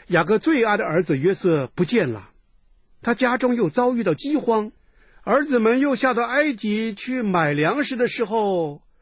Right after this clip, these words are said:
其中一个儿子西面被扣留起来了，目的是要将便雅悯带到埃及。雅各想到这些事情啊，他痛苦地对儿子们说啊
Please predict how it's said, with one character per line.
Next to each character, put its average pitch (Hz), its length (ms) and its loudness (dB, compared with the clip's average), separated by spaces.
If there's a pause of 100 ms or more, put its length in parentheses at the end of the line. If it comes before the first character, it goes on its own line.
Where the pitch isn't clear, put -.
(340)
其 208 200 -6
中 214 220 0
一 - 20 -8
个 190 120 -2
儿 170 160 -4
子 147 180 -4
西 247 320 -6
面 226 260 2
被 214 140 0
扣 294 480 2
留 175 260 4
起 147 200 -6
来 117 120 -8
了， 120 280 -8 (560)
目 320 260 2
的 214 160 0
是 185 640 2 (200)
要 202 280 2
将 202 460 2
便 196 240 2
雅 175 180 2
悯 120 320 -4
带 165 300 0
到 131 140 -4
埃 143 380 -4
及。 110 840 -6 (640)
雅 127 160 -2
各 147 100 0
想 110 240 -6
到 127 140 -4
这 147 140 -6
些 143 140 -6
事 123 200 -6
情 120 180 -6
啊， 113 220 -8 (440)
他 151 200 -6
痛 202 280 0
苦 143 140 -6
地 127 60 -10
对 151 220 -2
儿 143 260 -8
子 135 100 -8
们 117 140 -6
说 131 200 -6
啊 113 240 -10